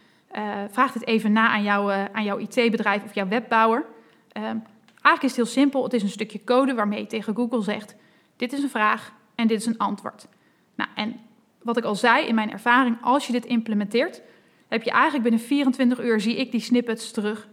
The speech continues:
in, eh, in de serp aan de voorkant. Nou, en dat betekent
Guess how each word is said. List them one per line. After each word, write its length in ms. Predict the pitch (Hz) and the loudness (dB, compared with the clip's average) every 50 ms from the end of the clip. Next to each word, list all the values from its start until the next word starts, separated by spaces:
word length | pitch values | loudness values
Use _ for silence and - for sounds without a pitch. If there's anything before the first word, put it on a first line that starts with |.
| - | -12
in, 260 | _ 220 208 202 202 202 | _ -4 -2 0 0 2
eh, 220 | 202 202 202 202 202 - - - _ | 2 0 0 -2 -4 -8 -16 -20 _
in 140 | - 240 220 | -2 0 0
de 60 | 226 | 2
serp 320 | 220 - - 240 220 220 - | 0 2 2 2 2 2 0
aan 160 | 214 202 202 | 0 0 0
de 60 | 202 | -2
voorkant. 560 | 202 - 226 214 220 185 208 311 - - - _ _ _ _ _ _ _ _ _ | -2 -2 -4 -2 -2 -2 -4 -4 -6 -10 -18 _ _ _ _ _ _ _ _ _
Nou, 140 | - - - | -8 -8 -6
en 60 | 190 | -4
dat 100 | 220 208 | -6 -6
betekent 420 | 214 214 - 214 202 208 208 214 | -8 -6 -4 -4 -4 -4 -4 -8